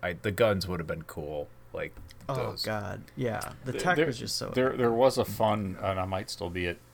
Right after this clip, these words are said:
Speaker 3: the park, but at Universal, there was a Men in Black ride that was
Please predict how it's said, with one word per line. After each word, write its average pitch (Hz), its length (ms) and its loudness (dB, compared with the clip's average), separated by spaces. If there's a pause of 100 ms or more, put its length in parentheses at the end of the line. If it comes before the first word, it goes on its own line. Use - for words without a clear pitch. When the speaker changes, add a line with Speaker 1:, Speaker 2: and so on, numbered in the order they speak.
Speaker 3:
the - 60 -16
park, 92 400 -4
but 92 100 -4
at 92 160 -8
Universal, 92 600 -4 (1300)
there 104 120 0
was 92 140 -4
a 95 60 -2
Men 92 180 -4
in 90 120 -4
Black 85 300 -2
ride 82 440 -8 (1400)
that 87 280 -2
was 90 380 -4